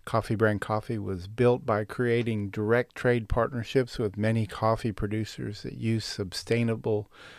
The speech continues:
coffee growing standards. We feel that this, uh, dedication to quality should be obvious when you have, uh, Coffee Brand Coffee in your cup.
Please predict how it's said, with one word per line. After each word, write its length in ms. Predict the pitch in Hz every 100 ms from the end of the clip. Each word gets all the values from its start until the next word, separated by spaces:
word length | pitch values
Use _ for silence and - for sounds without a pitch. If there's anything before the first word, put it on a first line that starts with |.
| - _
coffee 420 | - 127 123 -
growing 420 | 117 131 113 113 107
standards. 840 | - 117 113 113 - - - - - _ _ _
We 100 | 143
feel 240 | 131 139 127
that 200 | 127 120
this, 260 | 131 -
uh, 140 | 120 110
dedication 680 | 104 131 123 - 120 - 104
to 60 |
quality 380 | - 107 104 101
should 260 | - 107 101
be 160 | 107
obvious 680 | - 82 87 71 - - - - - - - -
when 160 | 107 98
you 140 | 98
have, 360 | 90 95 90 90
uh, 260 | 87 76 -
Coffee 380 | - 180 147 120
Brand 340 | 120 117 110
Coffee 460 | - 123 - 104 98
in 120 | 95
your 180 | 95 90
cup. 400 | - 113 - -